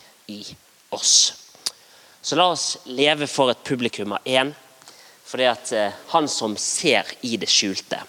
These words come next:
han vil lønne deg i det skjulte. Amen. Amen. Da ber vi en bønn sammen. Takk, Jesus, for at, eh, vi kan, eh,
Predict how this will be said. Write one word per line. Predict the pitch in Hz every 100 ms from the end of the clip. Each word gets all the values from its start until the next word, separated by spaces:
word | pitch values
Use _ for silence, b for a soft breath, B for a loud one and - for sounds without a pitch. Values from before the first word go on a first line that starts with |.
| - B B B - 139
han | 104 92 -
vil | 95 107 95 92
lønne | 104 101 107 107
deg | - - - - 104
i | - - - -
det | -
skjulte. | - 87 - - - - - - - - - - B B B B B -
Amen. | 107 113 147 185 B B B B B - - 165 147 - - -
Amen. | 101 95 85 - - - -
Da | - 120
ber | 110 110 101
vi | 98
en | 98
bønn | 101 95
sammen. | - - - - - - - - - - B B B - B B B B B B B B B B B B _ _ _ _ _ _ _ _ _ _ _ - - -
Takk, | 165 -
Jesus, | 139 131 127 - -
for | 120 113 90
at, | 110 - 113
eh, | 107 104 101
vi | 127
kan, | 117 113 101 98 98
eh, | 98 101